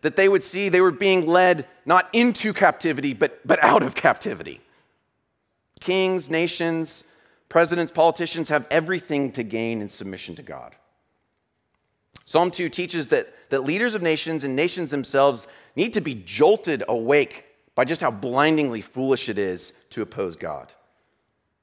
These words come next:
And, and for those of us who are in Christ, before we knew Christ, we, we did what? We trembled. We trembled upon realizing that God had seen every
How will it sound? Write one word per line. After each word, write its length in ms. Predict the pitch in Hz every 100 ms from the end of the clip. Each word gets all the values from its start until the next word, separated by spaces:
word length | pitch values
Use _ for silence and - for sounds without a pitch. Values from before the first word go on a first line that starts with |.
| _ -
And, 140 | 165
and 140 | 165 160
for 100 | 190
those 180 | 196 170
of 80 |
us 200 | 185 170
who 120 | 185 170
are 100 | 147
in 200 | 160 196
Christ, 340 | 165 127 -
before 380 | 147 - 233 320
we 100 | 226
knew 180 | 170 156
Christ, 500 | - 139 156 - - _ _ _ -
we, 300 | 143 180 180
we 100 | 147
did 140 | 175 175
what? 220 | 233 208
We 100 | -
trembled. 720 | - - 226 285 143 - - _ _ _ _
We 120 | 143
trembled 600 | 196 - 214 226 190 147 117 -
upon 320 | - - 185 160
realizing 640 | 170 180 190 160 156 151
that 200 | 160 120
God 320 | 151 214 233
had 160 | 190 170
seen 300 | - 175 160
every 560 | 156 190 196 220 220